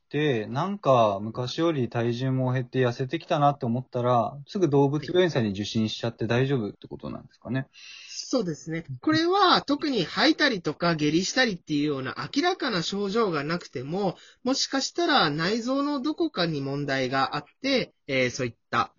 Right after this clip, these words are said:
Speaker 2: えー、食欲の低下だったりだとか、あとは体重が減ってきてる可能性があります。
Speaker 1: なるほど、なるほど。食欲低下など。なるほど。
Speaker 2: で、意外と、あの、見逃しがちな初期症状というものがございまして、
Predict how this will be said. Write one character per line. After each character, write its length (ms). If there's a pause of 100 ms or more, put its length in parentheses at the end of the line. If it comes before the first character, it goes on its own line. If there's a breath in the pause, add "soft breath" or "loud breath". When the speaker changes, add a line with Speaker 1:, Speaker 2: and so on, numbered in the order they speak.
Speaker 2:
え 100
ー、 40
食 300
欲 220
の 100
低 240
下 120
だ 100
っ 80
た 100
り 100
だ 120
と 140
か、 280 (160)
あ 80
と 100
は 80
体 220
重 100
が 80
減 140
っ 20
て 120
き 80
て 100
る 80
可 160
能 120
性 220
が 280
あ 40
り 100
ま 100
す。 180 (200)
Speaker 1:
な 160
る 100
ほ 160
ど、 120
な 160
る 80
ほ 160
ど。 160 (600)
食 100
欲 280
低 220
下 140
な 60
ど。 40 (400)
な 80
る 80
ほ 40
ど。 80 (480)
Speaker 2:
で、 800 (160)
意 120
外 280
と、 840
あ 120
の、 100
見 160
逃 240
し 200
が 140
ち 320
な 340
初 200
期 80
症 240
状 180
と 120
い 40
う 60
も 100
の 120
が 120
ご 120
ざ 100
い 80
ま 100
し 160
て、 300